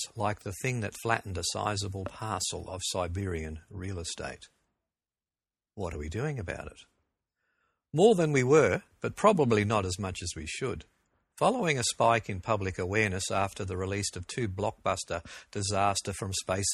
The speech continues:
films in the nineties, astronomer David Morrison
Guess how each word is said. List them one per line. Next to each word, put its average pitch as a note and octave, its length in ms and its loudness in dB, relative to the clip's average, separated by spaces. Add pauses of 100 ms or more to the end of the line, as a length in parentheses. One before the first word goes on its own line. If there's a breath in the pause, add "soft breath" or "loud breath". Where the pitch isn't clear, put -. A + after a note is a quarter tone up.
films D#2+ 360 -6
in F#2+ 140 -4
the F2+ 80 -4
nineties, G#2+ 580 -4 (560 loud breath)
astronomer D3 540 2
David A2+ 400 6
Morrison G#2+ 640 2